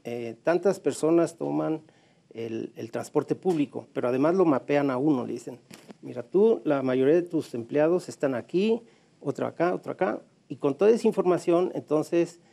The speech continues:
decir, bueno, a ver, veamos, ¿cuántos podríamos hacer lo que se llama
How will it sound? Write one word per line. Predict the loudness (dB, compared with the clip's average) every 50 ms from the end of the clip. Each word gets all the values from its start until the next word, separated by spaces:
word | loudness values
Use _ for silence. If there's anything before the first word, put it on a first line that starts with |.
| _ _ _ -8
decir, | -8 -4 -2 -2 0
bueno, | 2 2 2 2
a | 0
ver, | 0 -2 -2 -2
veamos, | 0 0 2 2 0 0 -2 -6 -8 -14 _ _ _ _ _ _ _ _ _ _ _ _ _ _ _ _ _
¿cuántos | 0 0 0 0 -2 -4 -4 -2 -2 -2 -6 -10 -20 _ _ _ _ _ _ _ _
podríamos | -2 -2 0 2 4 4 4 2 2 0 -2 -2 -4 -6 -10 -16 _ -8
hacer | -8 -8 -6 -2 0 2 2 2 2 0
lo | -4 -8 -10
que | -10
se | -8 -6 -4
llama | -4 -2 -2 -2 -2 -2 -4 -6